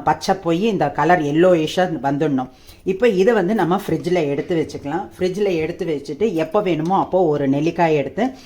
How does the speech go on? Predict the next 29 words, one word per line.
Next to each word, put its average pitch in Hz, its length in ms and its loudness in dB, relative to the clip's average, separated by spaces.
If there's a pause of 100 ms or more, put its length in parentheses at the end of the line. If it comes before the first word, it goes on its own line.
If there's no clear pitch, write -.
(220)
கட் 165 220 2
பண்ணி 165 240 2 (120)
சாப்பிடலாம். 143 460 0 (160)
அதாவது 180 260 0 (120)
எத்தனை 214 320 0
நெல்லிக்காய் 170 360 2
வேணுமோ 147 260 -2 (120)
அத்தனை 156 320 -4
கட் 139 200 -4
பண்ணிக்கோங்க. 143 480 -4 (500)
இப்போ 185 120 0 (220)
நம்ம 185 240 2
வந்து 185 240 2
கட் 175 180 0
பண்ணி 208 220 0
ஒரு 170 160 2
பக்கம் 180 280 -2
வச்சுட்டோம் 185 400 -2
அப்படின்னா 151 380 -2 (360)
வெளியில 202 300 6 (120)
போறவங்க, 156 400 0 (220)
அதாவது 175 240 2 (100)
காலேஜுக்கு 170 460 0
போறவங்க, 156 360 0
வேலைக்கு 175 340 0
போறவங்க 147 440 -2
வரப்போக 165 580 0 (360)
கொஞ்சம் 165 300 0
சாப்பிட்டுக்குவாங்க. 156 640 -2